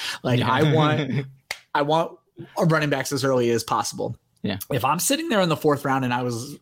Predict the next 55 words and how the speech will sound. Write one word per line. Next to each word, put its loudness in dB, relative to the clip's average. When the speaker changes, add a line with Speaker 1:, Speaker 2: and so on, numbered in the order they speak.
Speaker 1:
I 0
go 0
three 0
running 0
backs 0
in -2
the -2
first -2
three -2
rounds, -2
which -2
is -2
possible. -2
It -4
just -4
depends -6
on -2
how -2
things -6
shake -4
out. 0
I'm 0
not 0
comfortable 0
taking -2
Adam -2
Thielen 2
as -2
my 0
wide 0
receiver -2
one. 0
It, 0
it -2
just -2
doesn't 0
feel 0
right 0
with -2
him -2
in -2
that -2
spot. 2
That's -4
not 0
a 0
guy 0
I 0
want 0
as 0
the 0
one 0
on -2
my 0
team, 0